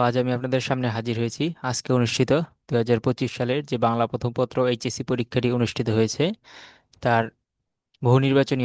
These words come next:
অংশের সমাধান নিয়ে। তো এটি মূলত চট্টগ্রাম বোর্ডের পরীক্ষা প্রশ্নপত্র। তো চলুন শুরু করা যাক। তো প্রথমে আমরা দেখতে পাচ্ছি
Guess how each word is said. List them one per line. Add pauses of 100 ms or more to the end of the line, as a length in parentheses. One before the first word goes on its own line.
অংশের (120)
সমাধান
নিয়ে। (380)
তো
এটি (320)
মূলত (960)
চট্টগ্রাম
বোর্ডের (880)
পরীক্ষা (600)
প্রশ্নপত্র। (220)
তো
চলুন
শুরু
করা
যাক। (460)
তো
প্রথমে
আমরা
দেখতে
পাচ্ছি